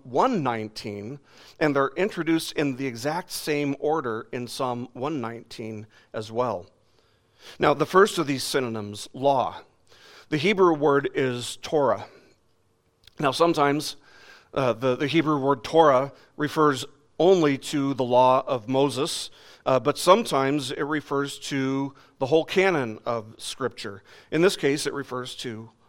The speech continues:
all of the Scriptures. And what does David say of the Scriptures? The first thing he says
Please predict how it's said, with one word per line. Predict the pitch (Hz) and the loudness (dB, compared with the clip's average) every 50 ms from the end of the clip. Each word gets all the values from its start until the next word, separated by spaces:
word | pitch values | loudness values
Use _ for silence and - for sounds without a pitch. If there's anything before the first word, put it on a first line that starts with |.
| _ _ | _ _
all | _ 120 135 156 156 143 131 117 104 - - _ | _ 2 4 4 4 4 2 0 -4 -8 -8 _
of | 117 117 117 120 120 117 - - - | -2 -2 -2 -2 -4 -10 -16 -14 -12
the | 123 120 | -10 -10
Scriptures. | - - - 143 151 147 - 123 101 85 - - - - _ _ _ _ _ _ _ _ _ _ - | -10 -6 -4 -4 -4 -4 -6 -10 -10 -10 -12 -16 -18 -20 _ _ _ _ _ _ _ _ _ _ -2
And | 151 156 151 | -2 4 8
what | 185 214 208 | 8 8 8
does | - 208 185 135 | 6 2 0 2
David | - 180 180 185 165 170 135 - | 2 2 2 2 2 0 -4 -4
say | - - 190 185 170 143 135 135 143 - | -2 2 4 6 6 6 4 2 -2 0
of | - 147 147 147 135 131 | 4 6 6 6 4 2
the | 135 139 | -6 -8
Scriptures? | - - - 147 147 143 - - 113 98 90 - - - - - _ _ _ _ _ _ _ _ _ _ _ - | -8 -4 -4 -4 -4 -4 -6 -8 -10 -10 -10 -14 -16 -16 -18 -20 _ _ _ _ _ _ _ _ _ _ _ -12
The | 135 | -2
first | - 180 202 196 - | 0 2 2 2 2
thing | 170 156 | 0 0
he | 151 135 123 | 0 0 -2
says | - - 139 123 123 127 135 135 131 - - - - | -2 -2 0 0 0 -2 -4 -6 -10 -12 -12 -14 -16